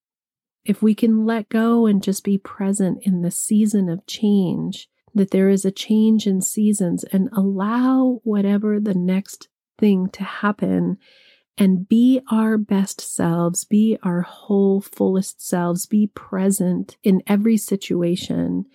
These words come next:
with as much light and love and kindness and compassion that we can be, releasing guilt, releasing the need to be right, releasing the belief that we are separate from each of these people.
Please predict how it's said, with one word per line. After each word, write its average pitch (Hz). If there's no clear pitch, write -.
with 202
as 202
much 220
light 190
and 170
love 175
and 160
kindness 180
and 170
compassion 185
that 190
we 165
can 180
be, 175
releasing 196
guilt, -
releasing 190
the 180
need 165
to -
be 170
right, 165
releasing 185
the 170
belief 175
that 165
we 175
are 160
separate -
from 175
each 180
of 180
these 170
people. 180